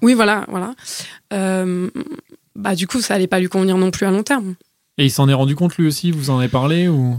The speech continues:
Speaker 1: Alors, lui, il m-, oui, on en parlait, et lui, il trouvait que j'avais l'air de m'en foutre de lui, de notre relation, que, euh, dans l'histoire, c'était moi le mec et lui la fille, parce qu'apparemment, on avait donc des comportements, euh,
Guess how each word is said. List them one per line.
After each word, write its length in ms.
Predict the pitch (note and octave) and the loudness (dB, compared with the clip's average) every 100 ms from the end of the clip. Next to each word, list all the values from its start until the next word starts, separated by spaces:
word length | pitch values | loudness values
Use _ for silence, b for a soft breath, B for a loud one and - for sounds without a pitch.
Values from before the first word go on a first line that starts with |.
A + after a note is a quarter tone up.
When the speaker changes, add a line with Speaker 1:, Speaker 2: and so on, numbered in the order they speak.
| A2+ | 0
Speaker 1:
Alors, 480 | G#3+ G3 G3 G3 A3 | 2 2 2 0 -2
lui, 220 | G3 B3+ | -2 0
il 60 | A#3 | 0
m-, 300 | G#3 G3+ A3+ | 0 -2 -2
oui, 160 | A#3 C4+ | 0 2
on 360 | G3+ F#3+ F#3+ | 2 0 0
en 100 | F#3+ | 0
parlait, 560 | F3+ F#3+ F#3+ A3+ C4+ A#3+ | 0 0 0 0 2 0
et 20 | |
lui, 200 | G3 A#3 | 0 -2
il 40 | A3+ | -2
trouvait 320 | - G3+ G#3 | -2 -2 -2
que 760 | - F#3+ F#3 F#3 F#3 F#3 F#3+ G#3+ | -2 -4 -2 -2 -4 -4 -4 -6
j'avais 300 | G3+ F#3+ F#3 | -4 -2 -2
l'air 160 | G3 G3 | -2 0
de 100 | F#3 | 0
m'en 180 | F#3 | 0
foutre 520 | F3 - B3+ C4+ - - _ - | -2 0 0 0 -6 -16 _ -2
de 80 | F#3 | 0
lui, 380 | F#3 G3 A#3 A3+ | 2 2 2 2
de 80 | |
notre 260 | F#3+ F#3 - | 2 0 0
relation, 640 | G3 F#3+ F3 A3 A#3+ B3 | 0 0 0 0 2 2
que, 160 | A#3+ A3 | 0 -2
euh, 300 | G#3+ G#3+ G3 | -4 -4 -4
dans 100 | F#3 | 0
l'histoire, 380 | G3+ F#3 G#3 G3+ | 0 0 -2 -2
c'était 240 | - G3+ | -4 -2
moi 160 | F#3 F#3+ | 2 2
le 60 | |
mec 280 | G3 G3 G3 | 2 0 -2
et 40 | G3 | -4
lui 160 | F3+ | -2
la 120 | F#3+ F#3 | -2 -2
fille, 380 | - A3+ B3+ F3 B B B B - | 0 0 0 -2 B B B B -8
parce 100 | G3 | -4
qu'apparemment, 420 | - G3 F#3+ F#3 G3+ | -2 2 4 4 2
on 80 | |
avait 220 | F#3+ F3+ F#3 | 0 -2 -4
donc 260 | F3+ F#3 | -2 -4
des 480 | F3 F#3 F#3 F#3 F#3 - | 0 0 0 0 -2 -2
comportements, 880 | G3+ F#3 G3 - G3 G3 G#3 G#3+ | -2 0 0 0 -2 0 0 -4
euh, 160 | - - | -6 -6